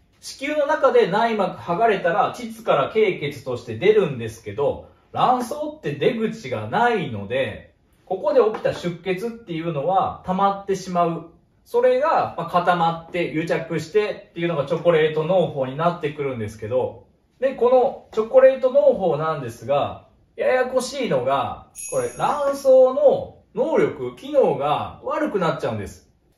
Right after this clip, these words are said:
エーエムエイチがね、卵巣予備機能とかって言われるんですけど、エーエムエイチの値が下がってしまったりとか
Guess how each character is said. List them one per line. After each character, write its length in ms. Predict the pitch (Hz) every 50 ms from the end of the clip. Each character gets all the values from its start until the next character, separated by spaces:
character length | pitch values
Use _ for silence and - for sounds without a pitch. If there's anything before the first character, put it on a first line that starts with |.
| _ _ _ -
エ 80 | 180
ー 200 | 185 185 185 185 185
エ 40 | 185
ム 160 | 180 180 196
エ 140 | 214 208 165
イ 100 | 139 -
チ 80 | 147
が 140 | 127 127 -
ね、 260 | 165 226 - - _ _ _ _ _ _ _ _ _ - - - _ _ _ _ _ _ _ _ _ _ _ - - _ _ _ - - _ _ - -
卵 260 | 139 151 156 156 151
巣 80 | - 175 165 165 165 151 - - - -
予 100 | 131 143
備 140 | 156 175 165
機 140 | - 196
能 340 | 190 175 135 - - - - - -
と 80 | 180 170
か 120 | 151 -
っ 0 | -
て 60 | -
言 80 | 135 139
わ 60 | 143
れ 100 | 147 156
る 100 | 156 165
ん 60 | 151
で 80 | 127 110
す 100 | - -
け 80 | 110
ど、 140 | 107 104 -
エ 60 | 180
ー 40 | 185 190
エ 60 | 190
ム 120 | 190 208 220
エ 100 | 202 175
イ 80 | -
チ 100 | - 147
の 360 | 143 131 113 107 - - - _ _ _ _ _ _ _ _ -
値 380 | - 151 151 175 170 160 156 151
が 400 | 151 151 151 - - - - - _ _
下 200 | - - 185 185
が 100 | 185 185
っ 80 | 180
て 60 | 165 147
し 140 | - -
ま 120 | 135 127 123
っ 80 | -
た 80 | - 131
り 80 | 117 110
と 80 | 113
か 480 | 113 - 139 127 117 92 - - -